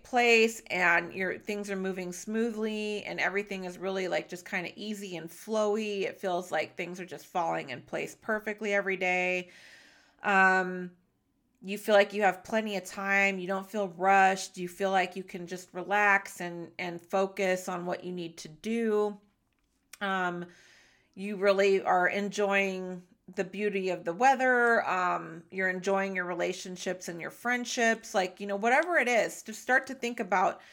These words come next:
like, how can you envision and sort of reconceptualize how you want your day-to-day look to look? Um, and then again, going back to the feelings of all of those things.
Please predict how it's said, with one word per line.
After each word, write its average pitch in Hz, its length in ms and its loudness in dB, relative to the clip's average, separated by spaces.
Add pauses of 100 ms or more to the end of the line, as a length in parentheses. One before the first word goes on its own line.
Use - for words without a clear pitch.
(480)
like, 196 220 6
how 226 320 8
can 269 340 -6
you 196 440 -2
envision 202 680 2
and 170 280 -8
sort 175 260 -4
of 170 200 -8
reconceptualize 180 1120 -2 (140)
how 196 240 2
you 226 180 -2
want 175 320 -6
your 214 100 -4
day-to-day 170 600 -4
look 165 360 -6
to 196 120 -8
look? 226 440 0 (460)
Um, 196 260 2
and 220 180 0
then 214 140 4
again, 202 460 2
going 196 240 -2
back 196 300 2
to - 80 -14
the 196 100 -8
feelings 220 540 -6
of 175 120 0
all 175 240 4
of 165 120 -6
those 151 280 -4
things. - 540 -10